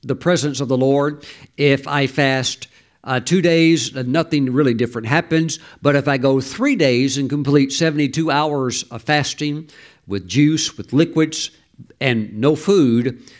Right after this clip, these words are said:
then I, there's, there's another level of breakthrough that you will hit after three days. I've noticed that if I just do water, after three days, if you drink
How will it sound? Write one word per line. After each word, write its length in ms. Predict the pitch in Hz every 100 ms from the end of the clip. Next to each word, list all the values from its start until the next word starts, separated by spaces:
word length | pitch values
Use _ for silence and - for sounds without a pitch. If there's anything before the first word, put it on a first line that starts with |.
| - _ -
then 160 | 170
I, 80 | 160
there's, 360 | 147 160 165 -
there's 280 | 139 156 135
another 320 | 143 156 151
level 380 | 120 147 139 139
of 180 | 117 101
breakthrough 720 | 135 160 - 113 113 101 110 - - -
that 280 | 131 139
you 100 | 131
will 140 | 127 110
hit 420 | 110 160 135 -
after 560 | 135 135 - - 131 123
three 280 | - 135 135
days. 540 | 131 127 107 101 - - - - _
I've 240 | 135 151 127
noticed 360 | 156 170 156
that 120 | 160 131
if 140 | 143
I 100 | 139
just 300 | 123 135 -
do 160 | 127 113
water, 540 | 131 175 113 101 120 - _ - - _
after 400 | 143 147 - 131
three 240 | - 147
days, 640 | 139 151 143 120 117 117 - _ _ _ -
if 220 | 147 131
you 100 | 160
drink 540 | 151 135 190 156 -